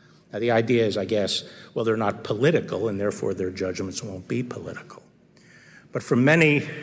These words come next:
my experience in the department, in two different eras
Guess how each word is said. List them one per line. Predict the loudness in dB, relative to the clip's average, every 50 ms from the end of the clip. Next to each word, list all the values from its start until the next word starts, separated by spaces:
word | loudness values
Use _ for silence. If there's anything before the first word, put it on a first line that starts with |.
| -14 -12 -4
my | 0 4 6 6 8
experience | 6 6 4 2 -4 0 2 2 4 4 4 2 0 0 -2 -4
in | -4
the | -4 -6
department, | -6 -10 -8 -8 -6 -6 -6 -6 -6 -6 -6 -6 -8 -10 -16 -20 -20 -20 -20 -20 -20 -20 -20 _ _ _
in | -14 -10
two | -2 2 2 4
different | 4 4 2 0 -2 -2
eras | 0 -2 0 0 -2 -2 -4 -6 -6 -10 -12